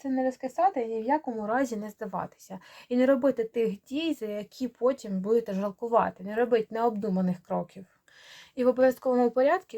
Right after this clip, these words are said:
в усьому будьте обачні та обережні, особливо коли стосується питання якихось там важливих паперів і тому подібне, якихось важливих рішень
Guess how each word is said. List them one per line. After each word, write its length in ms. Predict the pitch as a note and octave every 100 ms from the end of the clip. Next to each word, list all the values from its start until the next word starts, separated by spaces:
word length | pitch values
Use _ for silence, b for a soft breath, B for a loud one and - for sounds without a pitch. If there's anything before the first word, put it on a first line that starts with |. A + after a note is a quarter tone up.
| A3+
в 160 | A3+ A#3
усьому 500 | A3 - C4 D4 G#3
будьте 420 | F#3+ B3+ - A3
обачні 640 | - G#3+ G#3 B3 C#4 G#3+ F#3+
та 140 | A3
обережні, 580 | A3+ A3+ G#3 F3 F#3+ G3
особливо 520 | F#3 A3 A#3+ D4+ B3
коли 600 | A3 G3+ G#3+ B3+ C4 A#3+ B B B _
стосується 540 | - A3 B3 A#3 A3+
питання 440 | A3 A3 A3 G#3 G3
якихось 380 | F#3+ F#3+ - F#3
там 140 | F#3
важливих 400 | G3 G#3 A3+ G#3
паперів 520 | - F#3+ A#3 D4+ B3+
і 40 | G3+
тому 260 | - A3
подібне, 580 | A3 G3+ G3 F#3 F#3 G3 - B B B B
якихось 300 | A3 A#3+ -
важливих 540 | A3+ G#3+ G3+ A3+ A3 A3+
рішень 480 | G#3+ F#3+ - F#3+